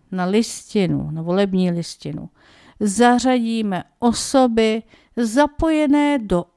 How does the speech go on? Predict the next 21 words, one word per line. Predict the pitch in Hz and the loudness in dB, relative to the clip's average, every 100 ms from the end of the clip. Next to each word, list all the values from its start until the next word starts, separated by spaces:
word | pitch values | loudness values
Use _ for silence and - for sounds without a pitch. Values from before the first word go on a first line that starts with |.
| - | 0
ochrany | 233 254 - - 277 277 277 269 269 | 2 4 2 0 2 2 4 4 4
zdraví | 233 196 190 185 180 170 165 160 156 165 208 _ _ _ _ - | 2 0 2 2 4 2 2 0 0 -2 -4 _ _ _ _ -6
a | 202 180 175 - _ _ _ _ | -2 -2 -4 -10 _ _ _ _
zapojené | 196 202 202 233 240 226 226 214 | 0 0 2 4 6 6 6 4
do | 190 180 | 2 0
boje | 175 196 220 240 247 254 - | 2 4 6 6 4 0 -2
proti | - 202 196 220 208 _ - | -4 -2 -2 0 0 _ 0
pandemii, | 208 240 254 285 262 208 170 151 - _ _ - | 4 6 6 6 6 4 2 -2 -4 _ _ -10
do | 185 214 202 | -2 0 0
práce, | - 214 208 214 214 - 202 | 0 -2 0 0 -2 -4 -2
do | 185 | -2
spravedlnosti, | - - 180 185 202 190 190 190 - - - 185 180 - 233 - | -4 -2 0 2 2 2 0 -2 -4 -10 -2 0 0 -2 -8 -2
v | |
boji | 196 214 214 208 | 2 6 6 4
za | 208 202 | 2 0
potvrzení | _ 208 202 - 214 214 214 208 214 214 | _ -6 -6 -8 -4 0 2 2 2 2
práv | - - 180 196 208 208 202 | 0 -2 0 0 0 -2 -2
a | 208 | -2
zákonnosti, | 190 175 196 202 - 196 196 185 - - 185 180 - - 233 | 0 0 0 -2 -2 0 0 -2 -8 -8 -6 -6 -8 -20 -12
v | 180 | -8
boji | 180 202 220 226 220 | 0 4 6 6 2